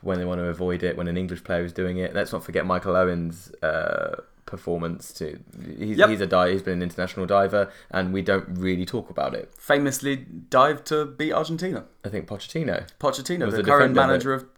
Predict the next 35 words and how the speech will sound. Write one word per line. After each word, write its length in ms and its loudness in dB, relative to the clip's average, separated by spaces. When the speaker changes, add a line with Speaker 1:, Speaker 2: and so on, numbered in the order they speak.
Speaker 2:
uh, 140 6
Tottenham 240 -2
Hotspur, 240 0
didn't 220 0
touch 240 -4
Michael 280 2
Owen. 160 4
Michael 280 4
Owen 160 4
flew 280 2
over, 340 4
England 220 0
won 100 0
a 40 -2
penalty 380 -2
and 160 0
beat 320 -4
Argentina. 580 0
And 300 -2
was, 240 2
was 220 6
the 80 -2
headline 400 6
the 80 4
next 240 2
day, 180 2
"Cheating 520 0
Owen"? 420 4
Was 220 4
it, 180 2
was 180 2
it 260 2
footage 440 2
of 120 -6
kids, 540 -2